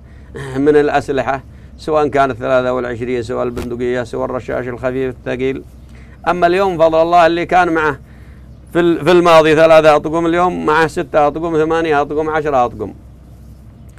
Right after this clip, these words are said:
كل قبيلة عنده عدة سلاح. تيسرت الأسلحة من جميع الجهات، وجات الأسواق من بعيد ومن قريب، وكلنا أخذ كفاءته.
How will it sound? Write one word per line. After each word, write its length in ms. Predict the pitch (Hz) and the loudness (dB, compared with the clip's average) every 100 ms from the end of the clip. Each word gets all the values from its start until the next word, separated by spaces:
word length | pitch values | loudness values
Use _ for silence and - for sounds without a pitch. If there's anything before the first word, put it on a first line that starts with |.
| - - 107 110 98 92 - | -20 -14 -12 -12 -12 -16 -8
كل 280 | 175 165 160 | -4 -2 -2
قبيلة 380 | 160 175 175 | -2 -2 -2
عنده 520 | 165 175 165 170 175 - - - - - | -4 -4 -4 -2 -4 -8 -16 -20 -20 -2
عدة 400 | 214 185 165 143 | 0 0 0 -2
سلاح. 360 | - 131 101 - - - - - - - - | -2 0 -2 -4 -20 -20 -20 -20 -20 -20 -8
تيسرت 520 | - 214 - 185 170 147 | 2 2 2 2 2 2
الأسلحة 580 | 147 147 151 143 165 | 0 0 0 0 0
من 160 | 151 147 | -2 -2
جميع 320 | 143 156 151 | -4 -4 -4
الجهات، 380 | 147 135 135 135 - - - - - | -4 0 0 -2 -6 -20 -20 -18 -8
وجات 380 | 170 170 196 175 | -2 2 2 0
الأسواق 560 | 147 156 165 165 180 226 - - - - | -2 -2 0 2 2 -2 -18 -20 -20 -12
من 240 | 143 175 175 | -6 -4 -2
بعيد 280 | 165 190 185 | -2 0 0
ومن 260 | 175 165 | 0 0
قريب، 300 | 165 190 196 - - 143 143 131 | 0 0 0 -4 -10 -4 -4 -4
وكلنا 600 | 123 147 190 196 190 180 | -6 -4 0 0 0 -2
أخذ 240 | 180 185 | -2 -2
كفاءته. 640 | 151 147 139 117 113 107 | -2 -4 0 0 -2 -6